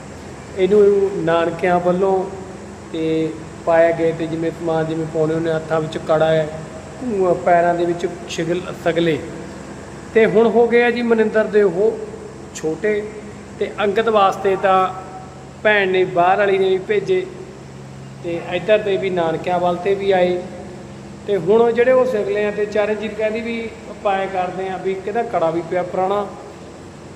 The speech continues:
ਵੀ ਜੇ ਤੁਸੀਂ ਕਹੋ ਤਾਂ ਵੀ ਆਪਾਂ ਇੱਕ ਕੰਮ ਕਰੀਏ। ਮੈਂ ਕਿਹਾ ਵੀ ਕੋਈ ਗੱਲ ਨਹੀਂ ਭਾਈ, ਕਰ ਲੈਂਦੇ ਜਿੱਕਣ ਤੂੰ ਕਹਿੰਦੀ ਆ। ਤੇ ਇੱਧਰ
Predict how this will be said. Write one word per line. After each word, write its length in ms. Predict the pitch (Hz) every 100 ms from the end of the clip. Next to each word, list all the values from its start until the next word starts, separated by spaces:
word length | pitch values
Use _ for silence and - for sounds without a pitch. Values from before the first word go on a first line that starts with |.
| - -
ਵੀ 80 | 220
ਜੇ 480 | 175 208 220 226 220
ਤੁਸੀਂ 340 | 220 214 226
ਕਹੋ 460 | 220 208 185 208 208
ਤਾਂ 460 | 214 208 202 202 202 - - - - 170
ਵੀ 220 | 202 208
ਆਪਾਂ 340 | 190 - 196
ਇੱਕ 120 | 196 196
ਕੰਮ 340 | 196 180 170
ਕਰੀਏ। 340 | 160 160 165
ਮੈਂ 180 | 170 170
ਕਿਹਾ 120 | 156
ਵੀ 100 | 165
ਕੋਈ 200 | 165 165 147
ਗੱਲ 140 | 147 143
ਨਹੀਂ 100 | 139
ਭਾਈ, 200 | 156 147 139 -
ਕਰ 120 | 160
ਲੈਂਦੇ 280 | 160 160 156
ਜਿੱਕਣ 280 | 160 165
ਤੂੰ 200 | 151 156 -
ਕਹਿੰਦੀ 380 | 156 165 180 180
ਆ। 160 | 165 165 - - - - -
ਤੇ 80 | 170
ਇੱਧਰ 260 | 160 180